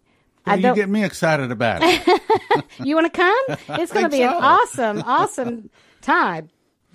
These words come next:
Speaker 1: Oh, well, here, let, I just started to say something. Let, I'm gonna have you just answer what I was gonna say.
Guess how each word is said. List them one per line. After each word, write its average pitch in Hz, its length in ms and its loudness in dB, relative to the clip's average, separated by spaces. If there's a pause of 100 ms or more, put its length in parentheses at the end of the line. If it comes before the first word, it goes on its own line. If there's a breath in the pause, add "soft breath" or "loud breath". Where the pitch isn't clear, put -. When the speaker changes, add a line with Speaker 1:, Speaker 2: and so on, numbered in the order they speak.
(200 loud breath)
Speaker 1:
Oh, - 180 0
well, 139 200 0
here, 135 260 -2
let, 113 240 -6
I 107 120 0
just 117 220 -8
started 143 240 -4
to - 60 -14
say 160 180 0
something. 156 460 -4
Let, 98 320 -8
I'm 117 160 2
gonna 135 160 2
have 117 240 0
you 131 140 4
just 127 260 -2
answer 113 300 0
what 110 140 0
I 104 40 0
was 104 160 -2
gonna 107 220 -2
say. 151 340 -2